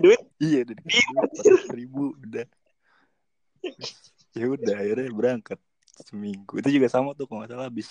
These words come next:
Speaker 2: supervisi apa ya. Pokoknya
Speaker 1: Dengan dosen yang sama,
Speaker 2: ah,
Speaker 1: Mas.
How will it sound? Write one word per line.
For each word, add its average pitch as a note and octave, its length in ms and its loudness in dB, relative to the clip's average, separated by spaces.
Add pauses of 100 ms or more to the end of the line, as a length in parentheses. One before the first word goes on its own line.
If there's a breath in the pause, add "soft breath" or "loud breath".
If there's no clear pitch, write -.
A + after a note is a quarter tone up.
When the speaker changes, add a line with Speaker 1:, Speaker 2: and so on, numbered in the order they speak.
(840)
Speaker 2:
supervisi - 800 -2
apa B2 160 -2
ya. A2 160 -14 (240)
Pokoknya - 640 -4
Speaker 1:
Dengan C3+ 240 4
dosen D3+ 320 2
yang - 160 -6
sama, - 160 -8
Speaker 2:
ah, A2 160 -4
Speaker 1:
Mas. D#3 160 -6